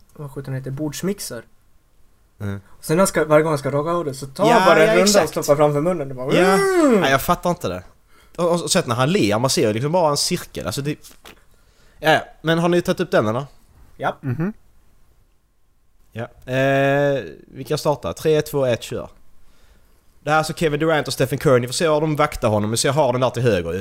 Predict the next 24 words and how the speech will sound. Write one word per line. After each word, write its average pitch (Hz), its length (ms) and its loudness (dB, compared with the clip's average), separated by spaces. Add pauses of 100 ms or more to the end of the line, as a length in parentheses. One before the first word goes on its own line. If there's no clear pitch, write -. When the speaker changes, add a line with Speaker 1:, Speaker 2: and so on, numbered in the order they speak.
(120)
Speaker 2:
i 110 40 -14
skägget. 92 520 -4 (800)
Nu 135 100 -10
ser 156 180 0
hur 147 80 0
de 151 120 0
håller 147 220 0
händerna 123 460 0
när 131 100 2
de 127 100 0
vaktar 127 260 0
honom 123 260 0
när 113 120 0
han 117 160 0
har 113 80 2
bollen. 87 280 -2 (960)
Kolla. 95 220 -2 (2500)
Kolla, 113 260 0
det 131 180 -2
är 143 40 0
så 143 140 -2
jävla 139 360 0
smart 117 340 -4
alltså. 85 220 -12